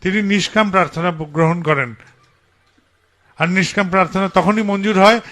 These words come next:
যদি কর্ম ঠিক মতন ধায়। আমি চাষ করলাম, লাঙল দিলাম, বীজ বপন করলাম, আর একজন আমার জন্য প্রার্থনা জানালো, তখন বৃষ্টি এলো।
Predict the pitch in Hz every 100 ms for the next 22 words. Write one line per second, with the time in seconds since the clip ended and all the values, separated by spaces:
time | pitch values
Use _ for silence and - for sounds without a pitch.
0 | - - 185 180 - 214 226 240 240 -
1 | 202 185 196 180 175 139 135 101 - _
2 | _ _ _ _ _ _ _ _ _ _
3 | _ _ _ _ _ _ _ - 175 196
4 | 180 196 196 - 196 185 147 120 98 _
5 | _ _ _ _ _ _ _ _ _ _
6 | _ _ _ _ _ _ _ _ _ -
7 | _ 131 165 196 214 208 196 175 147 120
8 | _ - - - 135 202 233 208 214 214
9 | 214 196 185 143 120 104 - - - _
10 | _ _ _ _ _ _ _ - _ _
11 | _ _ - 151 170 156 160 196 165 165
12 | 160 175 180 170 156 - 160 170 143 135
13 | 127 113 147 147 131 143 - - 123 107